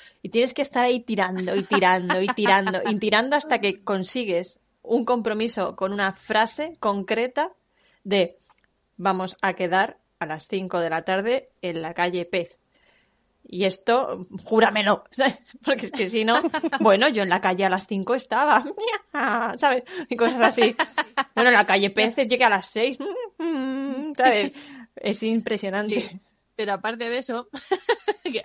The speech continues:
Speaker 2: que, oye, que, so-, que llego a sitios y hago cosas,
Speaker 1: Pero que
Speaker 2: ¿sabes?
Speaker 1: yo te llamo Rumpelstiltskin por eso, luego tú ya haz lo que
Speaker 2: Sí,
Speaker 1: quieras.
Speaker 2: toda tu mierda.
Speaker 1: Claro.
Speaker 2: Que,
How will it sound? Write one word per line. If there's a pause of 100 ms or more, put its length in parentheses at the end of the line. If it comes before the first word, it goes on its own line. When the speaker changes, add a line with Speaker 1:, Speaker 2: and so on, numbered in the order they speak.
Speaker 2:
que,
oye,
que,
so-,
que
llego
a
sitios
y
hago
cosas,
Speaker 1:
Pero
que
Speaker 2:
¿sabes?
Speaker 1:
yo
te
llamo
Rumpelstiltskin
por
eso,
luego
tú
ya
haz
lo
que
Speaker 2:
Sí,
Speaker 1:
quieras. (280)
Speaker 2:
toda
tu
mierda.
Speaker 1:
Claro.
Speaker 2:
Que,